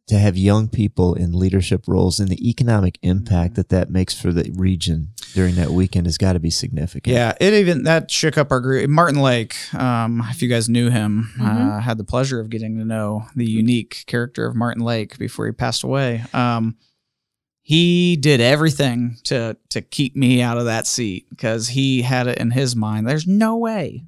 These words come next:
Speaker 2: that this guy," uh, who he had been mad at before, 'cause
Speaker 3: <laughs>
Speaker 2: I, Martin and I battled a lot because I was the driving force of trying to sort of get eighteen twelve into the twenty-first century.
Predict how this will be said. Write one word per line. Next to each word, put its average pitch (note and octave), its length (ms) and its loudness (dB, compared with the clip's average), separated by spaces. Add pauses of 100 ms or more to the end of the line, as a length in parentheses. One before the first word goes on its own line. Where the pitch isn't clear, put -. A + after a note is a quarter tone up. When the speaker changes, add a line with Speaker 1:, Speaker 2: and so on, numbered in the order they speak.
(100)
Speaker 2:
that - 140 -10
this F3+ 200 -4
guy," D3 400 -2 (540)
uh, G#2+ 320 0
who A#2 160 2
he D#3 160 2
had D#3 120 2
been D3+ 200 4
mad C#3+ 260 2
at B2+ 300 0
before, A#2+ 560 -2
'cause C3+ 440 4 (120)
Speaker 3:
<laughs> - 100 -12
Speaker 2:
I, D4+ 200 4 (520)
Martin D#3+ 300 4
and D#3 100 4
I C#3 120 6
battled B2+ 360 4
a A2 60 0
lot G#2 260 0
because A#2 300 -2
I A#2+ 140 2
was A#2 220 0
the G#2+ 180 -2
driving A2+ 420 -2
force A2+ 280 -4
of A2 120 -10
trying A2+ 340 -4
to A2 180 -6
sort A2+ 280 -6
of G#2+ 260 -10
get A#2+ 320 -6
eighteen A2+ 400 -4
twelve C#3+ 380 0
into A#2 240 -4
the A2 80 -6
twenty-first A2 500 -8
century. A2+ 540 -8